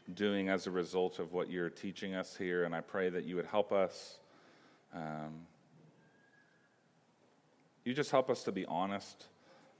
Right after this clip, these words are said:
uh, to have the courage to, uh, to call out the idols that exist in our own lives. Some of it, we just, sometimes we don't even know. We're so blind.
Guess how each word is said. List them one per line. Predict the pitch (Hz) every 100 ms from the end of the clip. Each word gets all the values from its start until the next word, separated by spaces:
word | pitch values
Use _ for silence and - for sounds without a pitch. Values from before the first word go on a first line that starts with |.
| 90
uh, | 87 - - - -
to | 101
have | 104 104
the | 104
courage | - 110 104 101 87 - - -
to, | 95 90 87 85 82 80 - - _ _ _ -
uh, | 85 80
to | -
call | - 107 104
out | 101 95
the | 95
idols | 85 92 92 85 -
that | 87
exist | 82 82 90 -
in | 82
our | 80 76
own | 90 85
lives. | 82 78 80 82 - - - - - - - - - -
Some | - 131
of | 127
it, | 113 -
we | 117
just, | 123 - - -
sometimes | - 139 156 156 113
we | 104
don't | 101
even | 90 82 82
know. | 85 85 82
We're | 90
so | - 110
blind. | 82 82 85 85 85 80